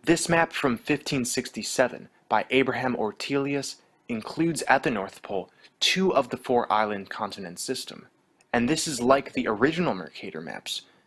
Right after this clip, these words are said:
showing Greenland with either a connecting land bridge or a thin canal between the borders.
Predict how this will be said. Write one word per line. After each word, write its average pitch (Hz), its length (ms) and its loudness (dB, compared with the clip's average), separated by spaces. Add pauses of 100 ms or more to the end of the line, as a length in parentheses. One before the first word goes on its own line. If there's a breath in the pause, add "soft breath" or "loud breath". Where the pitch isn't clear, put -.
showing 127 420 2 (100)
Greenland 151 540 0
with 120 240 0
either 131 340 2
a 113 60 0
connecting 123 640 -4
land 135 300 0
bridge 160 340 0 (320 loud breath)
or 117 200 2
a 104 120 -2
thin 180 400 0
canal 151 420 -2
between 135 400 -4
the 123 80 -2
borders. 113 540 -6